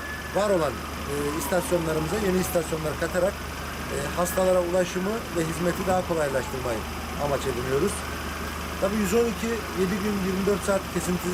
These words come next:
hizmet veren bir alan ve, e, her an, e, ihtiyacımız olabilecek,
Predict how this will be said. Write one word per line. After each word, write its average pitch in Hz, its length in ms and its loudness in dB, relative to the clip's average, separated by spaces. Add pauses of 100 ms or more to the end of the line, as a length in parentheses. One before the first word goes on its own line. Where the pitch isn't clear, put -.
hizmet 175 280 2
veren 165 220 2 (420)
bir 139 100 -4 (140)
alan 175 180 4 (540)
ve, 180 100 6 (260)
e, - 20 -4 (420)
her 196 140 2
an, 175 140 2 (680)
e, - 20 -2 (220)
ihtiyacımız 175 580 2
olabilecek, 151 480 0